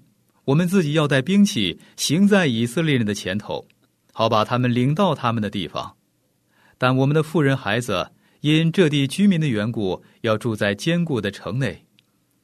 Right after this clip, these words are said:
我们不回家，只等到以色列人各承受自己的产业。我们不和他们在约旦河那边一带之地同受产业，因为我们的产业是坐落在约旦河东边这里。”好，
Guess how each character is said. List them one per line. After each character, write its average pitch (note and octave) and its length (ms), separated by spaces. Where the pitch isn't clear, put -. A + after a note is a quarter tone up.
我 C3+ 100
们 F#3+ 140
不 F#3+ 180
回 A2+ 160
家， A2 320
只 D#3 100
等 D3+ 140
到 D3+ 120
以 C3 160
色 C3+ 140
列 F#3 100
人 B2 300
各 F3+ 220
承 C#3 200
受 C3+ 200
自 G3+ 240
己 A#2+ 100
的 G2+ 100
产 F#2 300
业。 B2 260
我 C3+ 100
们 D#3 220
不 G#3 160
和 C#3 100
他 C#3+ 140
们 C#3+ 100
在 C3+ 140
约 E3+ 180
旦 F#3 160
河 A2+ 140
那 D#3 160
边 C3 180
一 C#3+ 120
带 C#3+ 160
之 B2 160
地 G#2 200
同 B2 320
受 C3+ 160
产 D#2+ 240
业， E2 300
因 B2 160
为 B2+ 80
我 A#2 160
们 C#3 100
的 D#3+ 80
产 G2 240
业 G#2 300
是 B2+ 260
坐 D3+ 240
落 A#2 140
在 G#2 180
约 B2+ 180
旦 A#2+ 200
河 G2+ 240
东 D#3 260
边 B2 180
这 F#2 160
里。” B1 260
好， - 200